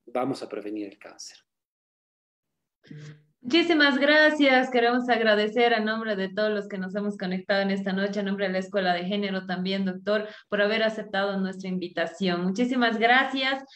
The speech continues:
Speaker 2: y estoy segura que pronto nos volveremos a reencontrar para poder seguir hablando sobre este tema tan importante como es la prevención del cáncer y seguramente muchos otros temas más.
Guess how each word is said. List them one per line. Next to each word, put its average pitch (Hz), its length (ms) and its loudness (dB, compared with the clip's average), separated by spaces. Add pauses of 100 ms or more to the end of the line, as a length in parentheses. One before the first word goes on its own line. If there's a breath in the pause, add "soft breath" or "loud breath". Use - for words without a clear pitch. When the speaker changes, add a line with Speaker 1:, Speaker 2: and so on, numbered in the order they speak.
(160 loud breath)
Speaker 2:
y 233 160 2
estoy 247 260 2
segura 240 320 2
que 220 140 -6
pronto 208 340 -4
nos 196 160 -6
volveremos 190 520 -4
a 196 60 -2
reencontrar 185 580 -4
para 240 200 -2
poder 269 240 -2
seguir 262 260 -4
hablando 247 440 2
sobre 208 260 -2
este 208 180 -4
tema 208 300 -2
tan 202 160 -2
importante 202 560 -4
como 190 220 -2
es 190 80 0
la 185 160 0
prevención 180 680 0 (320 loud breath)
del 185 160 0
cáncer 254 380 2
y 233 40 2
seguramente 220 600 2
muchos 202 340 -2
otros 190 340 -6
temas 180 380 0
más. 165 340 0